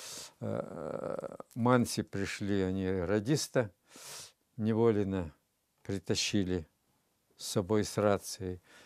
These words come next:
Связались с базой, значит,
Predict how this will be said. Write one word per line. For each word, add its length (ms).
Связались 840
с 200
базой, 680
значит, 640